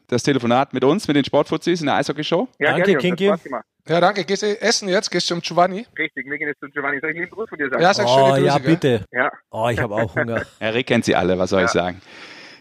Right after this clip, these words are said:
Speaker 1: Kinki, danke, liebe Grüße ans Team und, äh, viel Spaß dann. Äh, wir werden irgendwann dabei sein im, äh,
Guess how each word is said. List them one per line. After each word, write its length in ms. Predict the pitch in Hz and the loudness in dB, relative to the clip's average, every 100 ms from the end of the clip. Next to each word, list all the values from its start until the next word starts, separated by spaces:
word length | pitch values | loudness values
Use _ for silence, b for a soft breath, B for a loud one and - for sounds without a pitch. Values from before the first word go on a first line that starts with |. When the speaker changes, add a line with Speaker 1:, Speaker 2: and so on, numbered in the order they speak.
| - | 0
Speaker 1:
Kinki, 240 | 208 220 | 2 4
danke, 260 | 185 214 202 | 2 2 0
liebe 160 | 208 | 0
Grüße 260 | 180 202 208 | 2 2 2
ans 200 | 185 - | 0 -2
Team 200 | 202 202 | -2 2
und, 260 | 180 180 | 2 2
äh, 280 | 170 160 160 | 4 4 4
viel 380 | 147 - - 202 | 2 -6 0 2
Spaß 340 | - 170 185 - | 4 4 4 2
dann. 240 | 175 175 | 2 2
Äh, 180 | 160 151 | 2 2
wir 120 | 151 | 2
werden 220 | 147 156 | 0 0
irgendwann 320 | 127 151 147 139 | 0 0 0 0
dabei 300 | 131 131 139 | 2 2 2
sein 320 | 135 131 127 | 2 2 0
im, 320 | 117 123 123 | -2 -2 0
äh, 300 | 120 117 113 | 4 6 4